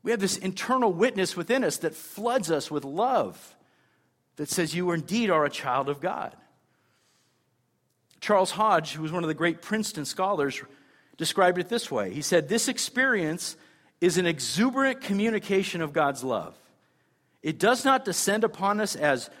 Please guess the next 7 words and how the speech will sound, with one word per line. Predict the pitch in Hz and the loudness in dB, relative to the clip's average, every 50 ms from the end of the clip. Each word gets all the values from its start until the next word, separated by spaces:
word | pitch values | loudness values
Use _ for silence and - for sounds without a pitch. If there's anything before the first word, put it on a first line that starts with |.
| - - 127 | -20 -20 -14
drops | 120 135 143 160 170 190 - - - 170 | -8 -2 2 2 2 2 0 -2 -2 -2
of | 151 120 113 | -2 -2 -2
dew, | 107 170 226 262 208 147 135 | -4 -2 0 0 2 0 0
but | 127 156 151 | 0 0 -2
as | 156 160 - | -2 -2 -2
a | 131 | -4
stream, | - - - - - 208 208 226 220 190 143 110 87 71 69 - | -4 -4 -6 -8 -8 -8 -8 -6 -6 -6 -6 -6 -8 -10 -14 -20